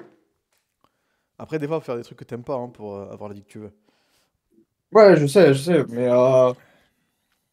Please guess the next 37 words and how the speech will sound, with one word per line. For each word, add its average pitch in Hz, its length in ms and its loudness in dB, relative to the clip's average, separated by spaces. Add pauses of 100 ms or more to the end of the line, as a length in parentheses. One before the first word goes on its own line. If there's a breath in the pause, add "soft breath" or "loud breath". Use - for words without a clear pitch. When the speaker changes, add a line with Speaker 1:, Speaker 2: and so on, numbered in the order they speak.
(1900)
Speaker 2:
mais 120 100 -12
voilà, 143 220 2
il 135 60 0
faut, 135 240 -4
faut 147 200 -2
voir 147 180 2
si - 120 -14
ça 143 120 0
en 127 120 4
vaut 139 100 2
le 139 60 -4
coup, 165 120 -4
ou 139 120 -2
si 127 160 -12
c'est 131 140 -8
pour 127 160 -10
trimer, 135 420 -4
euh, 120 460 2 (720)
Speaker 1:
Ouais, 120 120 -18
c'est 101 120 -20
sûr. 113 220 -20 (300)
Speaker 2:
ultra 165 360 0
dur 151 320 2
et 127 500 2
au 123 100 0
final, 147 320 -2
le 127 180 -2
gain, 143 260 0
il 117 180 -6
est 117 40 -4
pas 135 160 -4
si 135 200 -8
ouf 120 160 -12
que 123 120 -6
ça, 156 240 2
bah, 90 640 -6
non. 139 280 -6